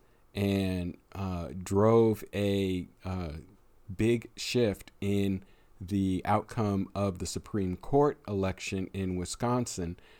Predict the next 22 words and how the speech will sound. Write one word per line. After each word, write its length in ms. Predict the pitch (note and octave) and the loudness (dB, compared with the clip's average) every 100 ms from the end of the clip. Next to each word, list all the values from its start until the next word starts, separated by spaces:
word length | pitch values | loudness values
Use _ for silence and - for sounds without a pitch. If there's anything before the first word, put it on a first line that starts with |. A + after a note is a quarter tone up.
| - - | -14 -2
and 320 | G#2 G2+ F#2+ | 0 2 2
by 160 | A2+ G#2+ | 2 2
extension 720 | - - B2 A#2+ - G2+ F#2 - | -2 -2 0 0 0 -2 -2 -2
in, 480 | G#2 G2+ G2 F#2 - - - | 2 2 2 -2 -6 -16 -8
uh, 240 | G2 F#2 - | -4 -4 -2
races 720 | F2 G#2 G2+ - G#2 G2 F2+ | 2 4 4 2 2 2 0
and 160 | F2+ - | -4 -4
other, 380 | - A2 G#2 G2 - _ _ - | 0 4 4 2 -2 _ _ -6
uh, 120 | G2 F2 | -4 2
categories 840 | G#2+ G#2 F#2+ G#2 G2 G2 F#2+ F#2+ | 4 4 4 6 6 6 4 0
and, 220 | F2+ F2 | -4 -4
and 200 | - E2+ | -4 -4
parts 300 | - G#2 F#2+ | 0 0 0
of 80 | F#2 | -4
the 80 | F2 - | -8 -4
country. 420 | B2 A#2+ - F2 E2 _ _ _ - _ - | -2 -2 -2 -4 -4 _ _ _ -20 _ -6
And, 600 | G#2 G#2 G#2 G2+ G2 F#2+ - - | 2 4 4 4 2 -2 -8 -8
you 140 | G#2 | -6
know, 80 | F#2 F#2 G#2+ | -4 2 4
their, 360 | G#2 G2+ F#2+ - | 6 4 2 -4
their 420 | G2 G2+ G2 F#2+ | -2 0 0 -2
comment 520 | - - B2+ B2 A2 | -6 -2 2 4 2